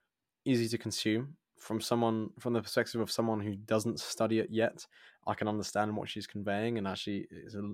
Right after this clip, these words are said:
it's a really great window into understanding yourself more and understanding psychological concepts more. And it's not only educational, but also you can then use it to implement quite directly and clearly into your own life. And in the podcast, we talk about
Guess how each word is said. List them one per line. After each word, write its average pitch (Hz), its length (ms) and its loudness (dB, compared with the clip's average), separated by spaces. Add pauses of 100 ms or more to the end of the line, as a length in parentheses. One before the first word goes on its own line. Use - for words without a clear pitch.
it's 101 140 -10
a 107 40 -4
really 110 240 2
great 113 280 2
window 110 320 4
into 117 280 0
understanding 101 680 -2 (120)
yourself 104 500 0
more 113 200 2
and 117 80 0
understanding 98 480 -2
psychological 98 600 -8
concepts 107 420 -8
more. 110 160 -6 (1500)
And 98 480 0 (200)
it's - 360 -6
not 113 140 4
only 101 400 0
educational, 104 560 0
but 92 120 -2
also 95 280 -2
you 95 180 -2
can 98 120 -2
then 95 200 -2
use 104 240 -2
it 98 120 -4
to 95 80 -2
implement 95 420 -6
quite - 240 -4
directly 98 340 -4
and 90 120 -8
clearly 90 280 -4
into 90 200 -8
your 92 80 -4
own 92 100 -6
life. 92 320 -8 (400)
And 113 100 4
in 120 80 6
the 110 80 2
podcast, 107 420 2
we 101 60 -8
talk 101 200 -4
about 98 260 2